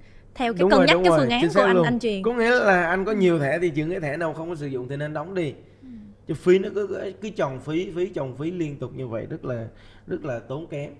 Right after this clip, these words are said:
Speaker 2: Tại vì người dân chúng ta bây giờ đi làm ăn đã khó khăn rồi.
Speaker 1: Dạ.
Speaker 2: Mà thẻ tín dụng cứ mỗi, mỗi thẻ bào bao mấy trăm, mấy trăm, mấy trăm như vậy cũng tốn kém chứ. Ha.
Speaker 1: Dạ.
Speaker 2: Cho nên là anh lãnh tìm cách tiết kiệm cái dòng tiền của mình.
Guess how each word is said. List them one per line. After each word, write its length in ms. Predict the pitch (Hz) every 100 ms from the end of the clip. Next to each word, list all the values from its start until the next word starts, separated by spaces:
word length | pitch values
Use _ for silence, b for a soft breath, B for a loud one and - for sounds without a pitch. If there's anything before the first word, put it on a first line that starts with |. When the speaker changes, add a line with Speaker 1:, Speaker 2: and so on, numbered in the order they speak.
| -
Speaker 2:
Tại 100 | 110
vì 120 | 117
người 200 | 117 120
dân 200 | 139 135
chúng 100 | 156
ta 140 | 151
bây 160 | 131 127
giờ 120 | 120
đi 120 | 117
làm 300 | 131 120 107
ăn 180 | 117 127
đã 80 | 127
khó 200 | - 160
khăn 260 | 147 143 123
rồi. 120 | 95 - B
Speaker 1:
Dạ. 60 | 240 214 208 -
Speaker 2:
Mà 140 | 120
thẻ 160 | 117 214
tín 220 | 131 160
dụng 180 | 123 113
cứ 80 | 151
mỗi, 400 | 127 98 147 165
mỗi 200 | 113 135
thẻ 240 | 113 98 123
bào 320 | 135 110 107
bao 260 | 123 131 131
mấy 100 | 165
trăm, 220 | 165 139 139
mấy 100 | 156
trăm, 160 | 147 139
mấy 100 | 151 147
trăm 220 | 135 131
như 100 | 120
vậy 140 | - -
cũng 120 | 131
tốn 220 | 131 147 156
kém 200 | 147 156
chứ. 140 | 165 175 - -
Ha. 100 | 135
Speaker 1:
Dạ. 160 | 208 202 B B B
Speaker 2:
Cho 60 | 143
nên 140 | 135
là 80 | 123
anh 160 | 113 113
lãnh 280 | 98 131 131 139
tìm 140 | 117
cách 140 | 107 -
tiết 180 | - -
kiệm 420 | 127 - 113 110 -
cái 80 | 139
dòng 160 | 110
tiền 180 | 107 101
của 80 | 127
mình. 180 | 120